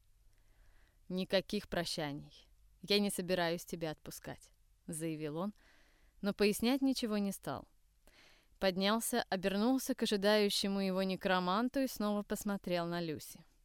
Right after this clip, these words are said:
«Ничего не бойся. Нам с ним невыгодно друг друга убивать, так что в любом случае мы оба выйдем отсюда живыми. Ну, хотя кого-то, может, и вынесут».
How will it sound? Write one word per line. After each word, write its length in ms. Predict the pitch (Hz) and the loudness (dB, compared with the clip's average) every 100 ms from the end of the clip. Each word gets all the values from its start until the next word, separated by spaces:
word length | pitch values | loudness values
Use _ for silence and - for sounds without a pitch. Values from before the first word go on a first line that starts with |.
| _ _ _ - | _ _ _ -6
«Ничего 440 | 185 185 196 180 | -4 0 0 0
не 120 | 185 180 | 0 0
бойся. 420 | 190 185 - - _ - _ - | 0 -2 -4 -10 _ -20 _ -2
Нам 260 | 254 254 | 0 2
с 120 | 220 233 | 0 0
ним 200 | 226 214 | 2 2
невыгодно 600 | 202 226 196 165 180 175 | 2 2 2 0 -2 -2
друг 200 | 175 156 | -4 -4
друга 260 | 170 156 | -6 -4
убивать, 520 | 165 165 160 160 - - - - - - - | -4 -4 -2 -2 -4 -14 -20 -20 -20 -20 -2
так 180 | 185 - | -2 0
что 180 | 185 | -4
в 40 | 170 | -2
любом 320 | 175 165 160 | -2 -2 -4
случае 520 | - 170 214 - 262 | -6 -6 -6 -2 2
мы 200 | 277 269 | 2 2
оба 140 | 254 269 | 4 2
выйдем 400 | 190 175 190 220 | 2 0 0 -4
отсюда 400 | - 160 151 151 | -4 -6 -4 -4
живыми. 460 | 156 147 - - | -6 -6 -8 -8
Ну, 340 | 151 165 220 294 - - - | -8 -6 -6 -8 -16 -20 -20
хотя 420 | - - 277 240 233 | -12 -4 0 0 2
кого-то, 440 | 269 233 220 240 | 2 2 2 2
может, 380 | 208 180 190 220 | 2 0 -2 -4
и 40 | |
вынесут». 520 | 196 175 - - - | -2 -4 -6 -10 -16